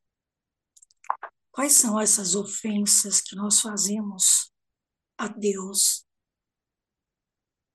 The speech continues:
São as ofensas que a gente faz às suas leis, as ofensas a outros irmãos.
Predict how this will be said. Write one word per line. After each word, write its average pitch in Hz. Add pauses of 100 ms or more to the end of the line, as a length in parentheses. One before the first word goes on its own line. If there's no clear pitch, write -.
São 277
as 285
ofensas 277
que -
a 269
gente 247 (120)
faz 226 (280)
às 233
suas 240
leis, 202 (1900)
as 214
ofensas 214
a 196
outros 208
irmãos. 202